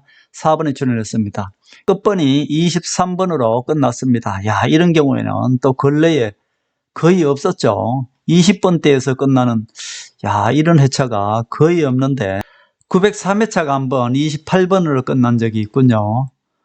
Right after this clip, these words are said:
야, 그런데 이번에 이십삼 번으로 끝났습니다. 단번대 두 개, 십 번대 세 개, 이십 번대 하나 이렇게 되었네요.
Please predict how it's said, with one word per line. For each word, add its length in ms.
야, 300
그런데 300
이번에 260
이십삼 540
번으로 240
끝났습니다. 760
단번대 520
두 160
개, 420
십 240
번대 300
세 240
개, 80
이십 320
번대 280
하나 280
이렇게 360
되었네요. 680